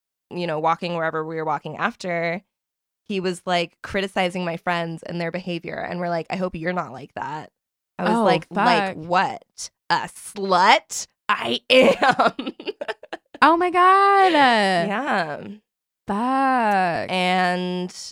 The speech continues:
Speaker 1: I thought that was rude. We still continued to date for a while after that.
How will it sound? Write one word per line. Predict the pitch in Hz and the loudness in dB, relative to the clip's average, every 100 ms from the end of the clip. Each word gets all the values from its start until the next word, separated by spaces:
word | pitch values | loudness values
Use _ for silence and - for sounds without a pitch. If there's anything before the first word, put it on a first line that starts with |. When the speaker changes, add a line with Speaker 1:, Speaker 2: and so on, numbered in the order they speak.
| _ _ | _ _
Speaker 1:
I | 175 170 | -14 -10
thought | 190 190 | -8 -6
that | 220 | -6
was | 196 175 | -6 -8
rude. | 160 151 | -8 -8
We | 254 | -8
still | - 202 | -8 -8
continued | 170 170 160 | -8 -10 -14
to | - | -14
date | - - | -16 -14
for | - | -12
a | - | -10
while | 107 117 | -10 -12
after | 117 - | -16 -16
that. | - 120 - | -14 -14 -18